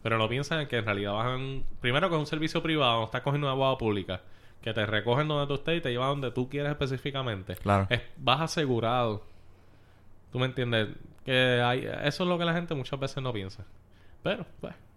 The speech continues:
Speaker 2: No,
Speaker 1: cada cual
Speaker 2: pero
Speaker 1: vela siempre por su bolsillo,
Speaker 2: no,
Speaker 1: sabe
Speaker 2: no,
Speaker 1: que eso
Speaker 2: no.
Speaker 1: siempre va a
Speaker 2: Y
Speaker 1: pasar.
Speaker 2: ya el, el sistema ya los, los, los viejitos lo sacaron de aquí de Puerto Rico. <laughs>
Speaker 1: No, no, son los viejitos ahí. Es una, la Federación de Taxistas.
Speaker 2: ¿Y tú perteneces a esa Federación de,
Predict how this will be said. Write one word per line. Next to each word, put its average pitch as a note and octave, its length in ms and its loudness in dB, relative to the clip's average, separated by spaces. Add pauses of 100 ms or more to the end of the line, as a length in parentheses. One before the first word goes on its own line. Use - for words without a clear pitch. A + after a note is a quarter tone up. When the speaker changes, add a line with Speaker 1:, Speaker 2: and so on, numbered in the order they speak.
(300)
Speaker 2:
No, B2+ 140 0
Speaker 1:
cada C#3+ 160 8
cual D#3 140 8
Speaker 2:
pero - 80 4
Speaker 1:
vela D#3 180 8
siempre D3+ 300 2
por C#3+ 100 2
su D3 140 2
bolsillo, C#3+ 340 4
Speaker 2:
no, C#3 40 6
Speaker 1:
sabe A#2+ 180 4
Speaker 2:
no, A2+ 60 6
Speaker 1:
que A#2 60 6
eso C#3+ 80 4
Speaker 2:
no. D#3 60 2
Speaker 1:
siempre C#3 280 4
va C#3 60 8
a C3+ 40 10
Speaker 2:
Y B2 160 10
Speaker 1:
pasar. B2+ 100 6
Speaker 2:
ya B2+ 440 12
el, C#3+ 320 6 (100)
el C#3 240 2
sistema C3+ 480 2
ya C3+ 420 4
los, C3 180 2 (140)
los, A#2 240 2
los A2+ 200 -2
viejitos A2+ 340 4
lo C3 80 4
sacaron B2+ 320 0
de B2 60 0
aquí A#2+ 140 0
de - 80 2
Puerto A#2 220 -10 (140)
Rico. - 260 -4
<laughs> - 60 -16 (1700)
Speaker 1:
No, A#2 140 -6
no, A2+ 220 0
son B2 140 -2
los C3+ 100 0
viejitos B2 400 2
ahí. G#2+ 320 0
Es A#2 240 2
una, C3 340 0
la A2+ 140 0
Federación A2 480 -2
de A#2+ 80 -2
Taxistas. C3+ 600 -4
Speaker 2:
¿Y C3+ 80 6
tú B2 100 10
perteneces D3 380 4
a D3+ 80 6
esa C#3 260 2
Federación A2 540 6
de, A2 240 2